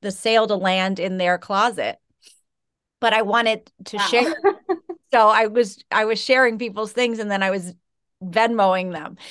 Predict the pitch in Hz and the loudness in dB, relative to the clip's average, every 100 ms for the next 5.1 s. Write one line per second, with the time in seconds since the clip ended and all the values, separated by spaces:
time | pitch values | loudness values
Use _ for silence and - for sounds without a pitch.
0 | - - 247 226 254 262 254 - 440 440 | -12 0 2 4 4 2 0 0 0 2
1 | 285 247 240 - - 214 226 226 - 233 | 0 2 0 -4 -4 2 2 2 -4 -2
2 | 208 208 202 202 185 - 190 185 185 175 | 0 0 0 -4 -10 -4 -2 -2 -2 -6
3 | 175 190 175 160 160 160 160 190 - - | -6 -4 -2 -2 -2 -2 -2 -4 -12 -20
4 | - 190 185 185 180 180 180 180 180 180 | -8 -4 0 4 4 4 4 4 2 0
5 | 180 | -2